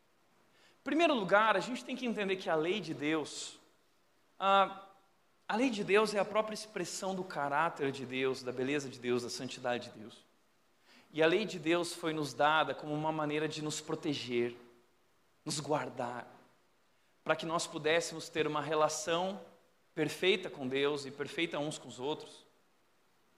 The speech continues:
O problema é que, por sermos pecadores, nós começamos a usar a lei da maneira errada.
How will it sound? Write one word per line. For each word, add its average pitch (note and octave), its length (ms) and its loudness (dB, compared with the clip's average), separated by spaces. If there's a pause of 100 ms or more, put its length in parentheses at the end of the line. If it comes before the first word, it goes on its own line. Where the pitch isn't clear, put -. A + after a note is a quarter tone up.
(240)
O G3 80 2
problema G#3 640 4
é F3 160 2
que, F3 180 -6
por F3+ 200 -2
sermos B3 440 6
pecadores, F3 840 4
nós F#3 200 0
começamos G3 540 -2
a F#3+ 80 6
usar F3+ 320 6
a F3 80 8
lei E3 640 2 (840)
da F3+ 160 4
maneira F#3 300 2
errada. G#3 340 -2